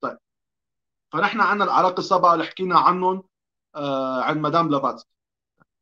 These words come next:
بالثيوسوفيا. عندك البولاريانز أو البولار ريس، هن الأول، اللي هن،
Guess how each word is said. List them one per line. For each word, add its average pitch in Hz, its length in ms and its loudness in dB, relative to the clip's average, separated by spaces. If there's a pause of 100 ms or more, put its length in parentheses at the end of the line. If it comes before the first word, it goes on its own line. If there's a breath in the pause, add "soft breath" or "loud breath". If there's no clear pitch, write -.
بالثيوسوفيا. 143 600 -6 (1080)
عندك 202 220 0
البولاريانز 202 680 2
أو 165 100 -2
البولار 175 360 -2
ريس، 165 400 -4 (340)
هن 156 120 -6
الأول، 156 500 -2 (880)
اللي 143 100 -8
هن، 180 380 -4